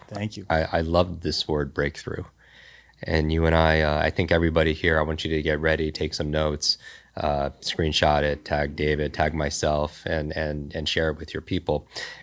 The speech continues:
Speaker 2: Um, let's talk about breakthroughs. I think everybody who's listening to this, you know, whether they're on the court, if they're an athlete, or the court of life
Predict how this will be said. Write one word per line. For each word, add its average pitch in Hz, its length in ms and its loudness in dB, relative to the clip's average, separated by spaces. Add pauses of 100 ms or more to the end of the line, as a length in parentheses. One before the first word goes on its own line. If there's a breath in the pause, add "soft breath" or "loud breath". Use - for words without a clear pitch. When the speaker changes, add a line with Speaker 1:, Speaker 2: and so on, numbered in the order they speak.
(120 loud breath)
Speaker 2:
Um, 82 520 2 (200)
let's 107 200 0
talk 160 160 6
about 135 220 4
breakthroughs. 82 600 2
I 104 100 4
think 107 200 4
everybody 98 520 6
who's 82 200 -2
listening 78 380 -2
to 76 60 0
this, - 300 -2
you 85 120 0
know, 76 200 -2
whether 78 460 0 (320 loud breath)
they're 87 160 6
on 98 220 6
the 95 80 4
court, 82 420 2
if 78 80 -2
they're 80 140 2
an 76 80 0
athlete, 78 580 0 (160)
or 78 460 4 (400)
the 98 180 -4
court 87 300 0
of 69 120 -6
life 71 540 -4